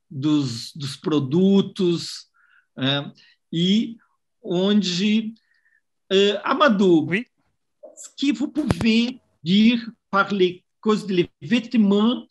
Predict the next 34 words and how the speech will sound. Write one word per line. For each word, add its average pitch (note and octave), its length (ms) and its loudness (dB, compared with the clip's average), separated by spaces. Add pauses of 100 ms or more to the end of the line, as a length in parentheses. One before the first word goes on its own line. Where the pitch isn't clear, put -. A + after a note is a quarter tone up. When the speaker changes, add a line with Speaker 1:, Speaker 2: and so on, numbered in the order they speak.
(460)
Speaker 1:
quelles B3 260 0
sont A#3 440 2
la G3+ 200 4
ethnie G3 600 0
de G#3+ 80 0
les E3 200 2
gens ? G#3 300 -2 (3250)
Speaker 2:
Et F#3+ 420 2
avec F#3 280 -2
les F#3+ 120 -2
vêtements, B3+ 520 -4 (400)
bon, G#3+ 260 -2
maintenant, A#3+ 760 0
c'est F#3+ 200 -8
de D3+ 80 -6
plus G#3+ 260 -8
en G#3+ 80 0
plus G#3+ 180 -10
mélangé, G3 680 -2 (200)
mais E3+ 300 -2
lui, G3+ 320 -4
on G#3+ 120 -2
peut G#3 140 -6
voir, G3+ 420 2 (640)
parce F3+ 180 -4
qu'il G3+ 140 -2
y F#3 80 2
a F3 100 4
plusieurs G3+ 460 -4
traits, A3+ 260 -2
il G3 60 -2
y E3+ 60 0
a D#3+ 420 0
souvent F#3 840 -10